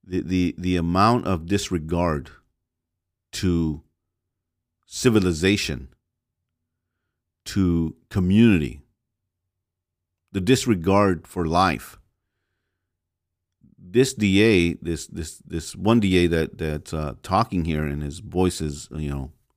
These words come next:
muffled for his protection, he just told us in this clip that three out of four of, uh, three out of four murders are gang related. Three out of four. That's,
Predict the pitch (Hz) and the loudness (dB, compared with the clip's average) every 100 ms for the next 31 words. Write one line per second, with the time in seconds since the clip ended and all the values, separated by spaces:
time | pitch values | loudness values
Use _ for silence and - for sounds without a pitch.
0 | _ 82 101 110 78 76 - - _ _ | _ -2 0 2 0 -4 -6 -20 _ _
1 | _ _ 92 85 - 73 - 101 - 71 | _ _ -8 -8 -6 -6 0 -2 -2 -8
2 | 67 _ _ _ _ _ _ _ _ _ | -8 _ _ _ _ _ _ _ _ _
3 | _ _ _ _ _ 98 98 135 135 - | _ _ _ _ _ -20 -2 0 0 0
4 | 135 120 78 - - _ _ _ _ _ | 2 2 0 -6 -16 _ _ _ _ _
5 | _ _ _ _ _ _ _ - 104 123 | _ _ _ _ _ _ _ -4 2 2
6 | 143 - 110 90 - - _ _ _ _ | 0 0 2 2 0 -16 _ _ _ _
7 | _ _ _ _ 90 - 101 117 131 92 | _ _ _ _ -10 -6 2 4 4 4
8 | - 104 104 110 - _ 90 82 78 - | -2 -2 0 0 -4 _ -6 -6 -6 -10
9 | 82 80 73 - _ - 123 107 - 104 | -6 -4 -4 -10 _ 2 4 4 4 0
10 | 87 104 90 78 76 - _ - 87 92 | 2 2 2 -2 -6 -14 _ -8 -2 0
11 | 98 80 73 64 - _ _ _ _ 120 | 0 -2 -4 -6 -14 _ _ _ _ 0
12 | 139 160 - 87 78 - 87 - - _ | 0 0 -4 -6 -6 -6 -8 -8 -12 _
13 | _ _ _ _ _ _ _ _ _ _ | _ _ _ _ _ _ _ _ _ _
14 | _ _ _ _ _ _ - - - - | _ _ _ _ _ _ 0 2 2 -2
15 | - - 180 135 - - | -16 0 6 6 4 -8